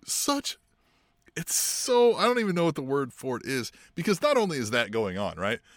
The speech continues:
But even, like, just Kevin Nash is wearing the most ridiculous <laughs> costume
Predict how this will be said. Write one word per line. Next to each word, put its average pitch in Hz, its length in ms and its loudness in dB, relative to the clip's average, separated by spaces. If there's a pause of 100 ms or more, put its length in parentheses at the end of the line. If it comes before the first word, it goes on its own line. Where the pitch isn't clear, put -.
(140)
But 165 120 -4
even, 247 340 -2
like, 180 200 -4
just 165 220 -4 (240)
Kevin 254 360 0
Nash 196 280 2
is 147 120 -6
wearing 147 240 0
the 135 60 -2
most 131 240 -2
ridiculous 147 960 -2
<laughs> - 60 -8
costume - 720 4